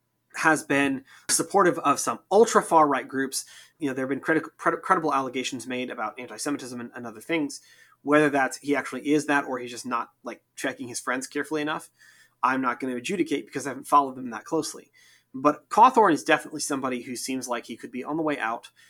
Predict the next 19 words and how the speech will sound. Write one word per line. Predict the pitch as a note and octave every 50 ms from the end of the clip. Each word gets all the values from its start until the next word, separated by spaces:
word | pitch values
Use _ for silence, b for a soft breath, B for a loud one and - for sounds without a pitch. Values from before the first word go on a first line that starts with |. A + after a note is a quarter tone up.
| b b b b _ -
I | - C3+
don't | C3 B2+ D3+ D#3 F3 F3+
expect | E3+ - - D#3+ D3+ - D3+
we'll | C#3+
know | C#3 C3
the | B2+ C3+ C3+
answer | C3+ C3+ - -
to | A#2+
that | B2 A2+ -
on | - A#2+ A#2
May | A2+ G#2+
seventeenth, | G#2 - A2 G#2+ A2 G#2 - E3 E3+ D#3 -
but | - - C3+
watch | C#3 D3+ D3+ - -
to | - C#3+
see | - - C#3
who | B2+ C3+ B2
makes | A#2+ G#2+ - -
the | - -